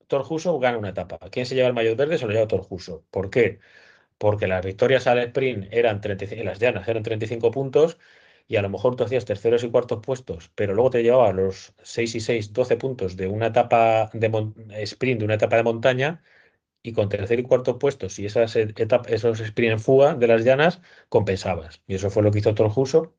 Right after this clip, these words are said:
en la etapa que, que gana que gana, ay, que no me sale, el Hausler, pues ahí se, se llevó los doce puntos. Y se, una, una cabalgada para esos doce puntos. Y eso lo hizo varias veces Thor,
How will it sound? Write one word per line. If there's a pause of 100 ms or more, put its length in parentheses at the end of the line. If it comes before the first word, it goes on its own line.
en
la
etapa
que, (320)
que
gana (420)
que
gana,
ay,
que
no
me
sale,
el (400)
Hausler, (340)
pues
ahí
se,
se
llevó
los
doce
puntos.
Y
se,
una,
una
cabalgada
para
esos
doce
puntos.
Y
eso
lo
hizo
varias
veces
Thor,